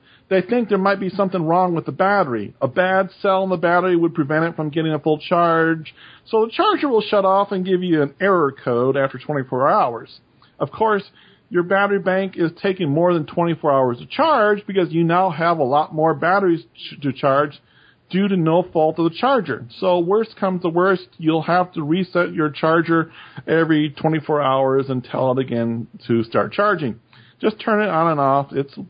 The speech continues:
be happy to start charging. It's your little slave. It does nothing but charging for you. The really smart idea is to get the Schumacher thirty amp battery charger, especially if you have more than one marine battery.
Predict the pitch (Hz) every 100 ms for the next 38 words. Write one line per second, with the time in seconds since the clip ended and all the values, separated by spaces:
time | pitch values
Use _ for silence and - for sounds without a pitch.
0 | _ - 170 - 127 127 135 135 127 123
1 | - - 107 110 120 117 123 - 135 135
2 | 139 131 135 151 - 135 123 127 143 131
3 | 123 127 127 117 135 131 - 110 107 117
4 | 117 113 120 - _ _ - - - -
5 | - - - 160 170 277 311 277 - 185
6 | 180 165 160 156 147 147 143 147 139 151
7 | 143 160 151 - 143 135 - 185 185 175
8 | 170 170 160 - - _ 190 190 185 185
9 | 180 147 147 143 - 151 147 147 131 123
10 | 110 110 107 98 - 127 - 156 170 -
11 | 170 175 151 147 165 151 135 139 135 131
12 | 131 139 151 147 135 131 123 123 127 127
13 | 135 156 147 120 110 - -